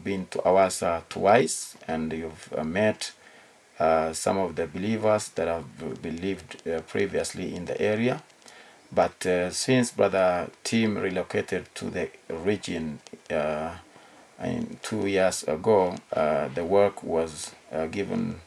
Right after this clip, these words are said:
more emphasis and more believers, uh, uh, continued to join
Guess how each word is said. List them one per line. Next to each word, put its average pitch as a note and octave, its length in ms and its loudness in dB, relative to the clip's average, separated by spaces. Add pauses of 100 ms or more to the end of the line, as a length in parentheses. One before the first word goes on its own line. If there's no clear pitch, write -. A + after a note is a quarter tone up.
more F2+ 520 0
emphasis F#2 640 -6
and D#2+ 160 -6 (580)
more F2 500 4
believers, D#2+ 720 -4
uh, D#2 640 -2
uh, D#2+ 140 -4
continued E2+ 600 -8
to - 120 -10
join F2+ 500 -2